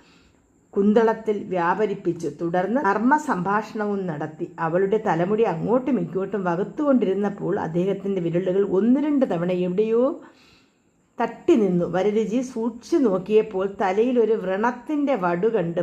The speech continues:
പത്നിക്ക് പണ്ട് തലയ്ക്ക് എന്തോ മുറിവ് പറ്റിക്കാണും. ഏതായാലും ചോദിക്കുന്നത് ഒരുതരം സ്നേഹപ്രകടനം തന്നെയാണല്ലോ. "പ്രിയേ, നിന്റെ തലയൊരു വടു കാണുന്നുണ്ടല്ലോ,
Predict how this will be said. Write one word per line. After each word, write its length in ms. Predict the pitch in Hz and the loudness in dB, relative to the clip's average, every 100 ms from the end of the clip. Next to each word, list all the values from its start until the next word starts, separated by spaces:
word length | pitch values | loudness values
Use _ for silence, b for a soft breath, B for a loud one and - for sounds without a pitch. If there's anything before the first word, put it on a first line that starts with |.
| 175 | -2
പത്നിക്ക് 500 | 180 175 220 214 240 254 B B B - | -4 -4 -6 -2 -4 -4 B B B -2
പണ്ട് 260 | 196 214 233 | 0 2 0
തലയ്ക്ക് 440 | 226 180 226 262 | 0 0 0 2
എന്തോ 280 | 202 196 226 233 240 | 0 2 4 4 2
മുറിവ് 380 | 196 190 269 | -2 -2 -2
പറ്റിക്കാണും. 640 | 277 196 - 202 208 190 175 - | -2 -4 -6 -8 -6 -6 -8 -6
ഏതായാലും 580 | 170 180 233 180 190 202 | -2 0 0 0 0 -2
ചോദിക്കുന്നത് 800 | 202 170 190 240 - 220 208 202 | -2 -2 0 -2 -4 -4 -2 -2
ഒരുതരം 480 | 175 180 190 202 208 | 0 -2 -2 -2 -2
സ്നേഹപ്രകടനം 880 | - 180 185 220 - 180 180 190 208 | -4 -2 -2 -2 -2 -2 0 0 -2
തന്നെയാണല്ലോ. 720 | 185 170 190 165 165 175 202 170 - - _ _ | 0 0 0 0 0 2 2 2 -2 -18 _ _
"പ്രിയേ, 420 | 165 170 170 180 214 320 - - B B B B | -10 -6 -2 2 0 -2 -8 -20 B B B B
നിന്റെ 340 | 285 330 349 349 - | -2 0 2 2 0
തലയൊരു 500 | 151 175 247 262 220 | -2 0 2 2 0
വടു 320 | 156 - 190 | -2 -4 -2
കാണുന്നുണ്ടല്ലോ, 880 | 294 262 156 185 190 180 180 175 175 | 0 0 -2 -2 -4 -2 -2 0 0